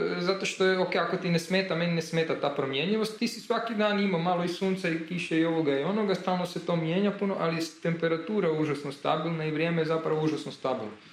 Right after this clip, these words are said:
Mjesecima sam se ja, ono, oblačio iste jakne, istu odjeću, unutar jednog dana možda varijacija od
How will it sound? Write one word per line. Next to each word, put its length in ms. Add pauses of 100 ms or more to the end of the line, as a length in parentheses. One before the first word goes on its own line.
(640)
Mjesecima 760
sam 140
se 200
ja, 260
ono, 160
oblačio 540
iste 400
jakne, 460
istu 340
odjeću, 420 (720)
unutar 360
jednog 340
dana 260
možda 300
varijacija 580
od 60